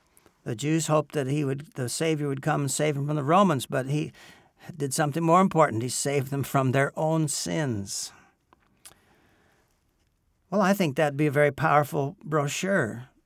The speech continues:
Uh, I think it would shock people to think, "Wow, a book is being written. When I die, it's gonna be closed. I'll be judged out of things written. I, I better get, uh, God to help me edit this thing right, <laughs> right quick and, uh, take out all that bad stuff I've done.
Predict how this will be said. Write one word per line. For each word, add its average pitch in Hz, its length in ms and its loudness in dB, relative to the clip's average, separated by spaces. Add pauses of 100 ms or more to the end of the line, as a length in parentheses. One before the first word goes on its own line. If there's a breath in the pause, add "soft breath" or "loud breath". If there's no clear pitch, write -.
(160)
Uh, 120 240 -4
I 135 100 -4
think 139 240 -8
it 147 60 -6
would 139 180 -6
shock 160 380 0
people 123 340 -4
to 123 120 -6
think, 120 360 -6
"Wow, 127 440 -6 (340)
a - 60 -12
book 147 320 -6
is 131 80 -8
being 131 260 -6
written. 139 260 -4
When 135 140 -2
I 127 120 -2
die, 151 280 0
it's 139 220 -6
gonna 139 200 -4
be 131 120 -6
closed. 139 360 -2
I'll 135 120 -2
be 127 120 -4
judged 147 360 -4
out 151 100 0
of 135 80 -10
things 139 220 -6
written. 139 180 -6
I, - 240 -6 (160)
I 135 80 -4
better 156 380 -2
get, 139 280 -6 (120)
uh, 131 100 -4
God 139 360 -4
to 131 40 -6
help 147 180 -2
me 139 200 -2
edit 160 320 -4
this 113 180 -8
thing 120 300 -8
right, 131 240 -6 (140)
<laughs> - 120 -20
right - 260 -6
quick - 360 -4 (560 loud breath)
and, 139 360 -2
uh, 127 260 0 (720 loud breath)
take 175 200 2
out 220 200 6
all 190 160 10
that 147 280 4
bad 135 240 4
stuff - 380 0
I've 131 160 0
done. 123 400 0